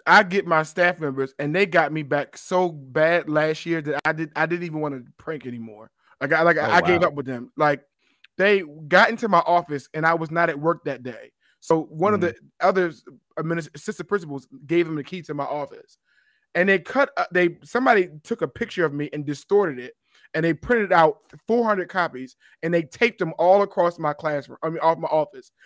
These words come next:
Speaker 1: I mean, it
Speaker 2: Oh.
Speaker 1: was pictures, distorted pictures everywhere. Windows, computers, chairs, doors, like, the entire thing was, eh, like, four hundred pictures just
Speaker 2: Are you
Speaker 1: taped.
Speaker 2: serious?
Speaker 1: Then they cut up, um, they shredded colored paper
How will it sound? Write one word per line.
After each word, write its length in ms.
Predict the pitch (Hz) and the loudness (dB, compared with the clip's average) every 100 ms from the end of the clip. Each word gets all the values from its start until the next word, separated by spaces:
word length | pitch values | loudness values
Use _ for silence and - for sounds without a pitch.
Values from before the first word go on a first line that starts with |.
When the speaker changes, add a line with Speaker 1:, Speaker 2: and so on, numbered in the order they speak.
| - | 0
Speaker 1:
I 60 | 196 | 4
mean, 160 | 208 208 | 6 6
it 20 | |
Speaker 2:
Oh. 40 | |
Speaker 1:
was 120 | 202 - | 2 0
pictures, 360 | - 226 196 160 - _ _ 151 | -10 2 2 2 -8 _ _ -4
distorted 400 | 170 208 214 208 | -2 2 2 2
pictures 320 | 196 175 151 _ | -4 -4 -6 _
everywhere. 460 | 196 214 185 143 127 | 2 4 4 2 -4
Windows, 520 | 131 175 220 214 214 208 | -6 -4 2 4 4 2
computers, 600 | 160 165 202 190 180 - _ _ | -4 -8 0 2 2 -2 _ _
chairs, 560 | - 220 214 208 202 | -2 2 2 2 -2
doors, 640 | 160 147 202 196 190 185 - _ _ - | -4 4 8 8 6 0 -4 _ _ -8
like, 180 | 330 156 | -6 -4
the 140 | 196 | -4
entire 520 | 180 160 220 226 226 | -4 -2 4 6 6
thing 260 | 214 185 156 | 4 0 0
was, 100 | 170 | -2
eh, 80 | 175 170 - | -4 -4 0
like, 180 | 185 - _ | 0 0 _
four 240 | 277 302 240 | 4 6 6
hundred 320 | 233 226 202 - | 2 0 -2 -2
pictures 480 | 202 180 - 123 - _ _ _ | -8 -8 -12 -20 -20 _ _ _
just 160 | 175 117 | -4 -2
Speaker 2:
Are 20 | |
you 40 | 123 | -4
Speaker 1:
taped. 140 | 151 123 | -6 -8
Speaker 2:
serious? 720 | 98 104 107 101 82 78 - | -8 -6 -6 -6 -8 -10 0
Speaker 1:
Then 180 | 262 349 | 2 4
they 140 | 294 | 2
cut 360 | 220 - 254 - | 2 0 0 4
up, 300 | 208 196 - - | 2 2 -4 2
um, 460 | 196 190 175 160 156 | 4 6 2 -2 0
they 140 | 180 | 0
shredded 540 | 175 - 240 233 175 - _ _ _ | 0 0 2 2 0 -2 _ _ _
colored 400 | - 240 233 196 | -2 0 2 0
paper 500 | - 226 - 139 113 | -2 -4 -4 -8 -10